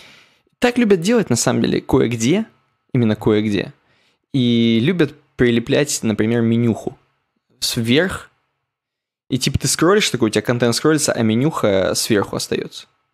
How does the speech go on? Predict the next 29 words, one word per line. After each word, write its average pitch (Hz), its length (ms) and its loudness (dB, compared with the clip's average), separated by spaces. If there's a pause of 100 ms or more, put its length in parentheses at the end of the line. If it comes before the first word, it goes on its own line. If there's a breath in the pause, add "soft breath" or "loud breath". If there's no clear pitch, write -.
(120)
Ну, 196 160 2
видели 120 340 0
наверняка. 110 540 -2 (1300 soft breath)
И, 147 380 2
м, 127 600 -4
я 151 200 0
не 240 80 2
знаю, 226 260 0
даже 135 260 0
вот 127 280 -2
для 131 280 0
мобильного, 208 500 2
наверное, 190 340 0
это 175 80 -2
все-таки 160 260 -4
справедливо, 151 600 0
потому 127 240 -2
что 156 140 -2
я 156 80 2
когда 147 200 0
читал, - 320 0
я 139 100 2
такой 135 180 -4
думаю, 117 180 0
"Блин, - 180 -2
а 110 60 0
вот 117 100 2
для 131 160 2
десктопа - 600 0